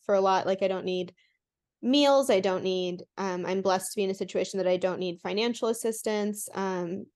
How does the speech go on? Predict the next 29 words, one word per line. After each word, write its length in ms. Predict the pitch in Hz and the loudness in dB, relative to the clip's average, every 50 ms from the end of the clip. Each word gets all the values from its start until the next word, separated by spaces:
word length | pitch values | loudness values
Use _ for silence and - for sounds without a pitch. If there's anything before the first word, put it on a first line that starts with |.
| _ _ | _ _
et 120 | 190 190 | -8 -8
cetera. 600 | - - 240 240 226 214 208 202 202 208 214 220 - _ _ _ _ _ | -2 2 2 4 6 6 6 6 6 4 2 0 -2 _ _ _ _ _
So 340 | - - 240 220 220 214 - - | -2 4 6 6 8 8 6 4
a 80 | 196 | 2
simple 400 | 202 - - 233 240 240 262 247 | -2 0 0 0 2 4 2 2
text 400 | 247 - - 196 208 - - - | 0 2 0 0 0 -2 -6 -4
message, 360 | 220 202 208 208 226 202 202 | -4 -4 -2 -2 -4 -2 0
uh, 300 | 214 202 202 202 196 196 190 - _ _ _ - | 2 2 4 4 2 2 -2 -4 _ _ _ -4
message, 540 | 220 220 220 220 - 214 208 196 202 - - _ | -2 -2 -2 -2 -2 -4 -4 -4 -4 -8 -16 _
calling, 760 | - - - 220 208 208 208 208 202 202 196 196 196 196 - - _ _ _ - | -16 0 2 4 4 4 4 2 0 0 0 0 -2 -4 -6 -8 _ _ _ -6
you 100 | 202 196 | -4 -4
know, 120 | 185 185 | -2 -2
asking 500 | - 196 190 196 - - - 202 202 208 | 0 0 0 0 -2 -4 -2 -2 -2 -2
to 120 | 208 214 | -4 -6
do 200 | 190 185 190 202 | -2 0 0 0
something 600 | 196 - 190 185 196 196 190 190 185 185 185 175 - - | 0 -2 -4 -6 -4 -4 -4 -2 -2 -2 -4 -6 -8 -8
normal, 500 | - 196 202 202 202 202 202 196 196 196 | -4 0 2 2 2 2 2 2 2 2
like 220 | 196 185 165 156 | 2 2 0 0
grab 340 | - 196 190 185 180 180 180 - _ _ _ _ _ | 0 0 2 2 2 2 -2 -4 _ _ _ _ _
food 540 | _ - - 285 269 262 254 247 247 247 208 | _ -4 -2 0 0 2 0 0 0 0 0
or 360 | - 185 185 185 185 190 185 | 2 4 4 4 4 2 0
whatever, 640 | 180 196 208 214 226 233 214 226 226 220 220 220 220 - _ _ _ _ _ _ _ _ - | 0 -2 -2 0 0 0 0 0 0 0 0 0 -2 -6 _ _ _ _ _ _ _ _ -16
that 520 | - 196 202 208 214 226 240 277 285 - - _ _ - | -6 0 4 6 6 6 6 4 2 0 -4 _ _ -10
to 100 | - 240 | -8 -6
me 380 | 226 208 202 220 220 220 - - | -4 -4 -4 -2 -2 -4 -2 -2
is 260 | 202 202 190 - - | -2 -4 -4 -8 -12
so, 680 | - - - 220 196 196 196 202 202 202 202 214 214 - _ _ _ _ - | -12 -4 0 2 4 4 4 4 4 4 2 0 -4 -8 _ _ _ _ -16
so 420 | - - - - 233 208 214 214 | -14 -12 -2 2 4 4 4 4
important. 580 | 214 214 208 - 196 180 - 190 208 196 - | 2 -2 -4 -2 -4 -4 -2 -4 -6 -8 -8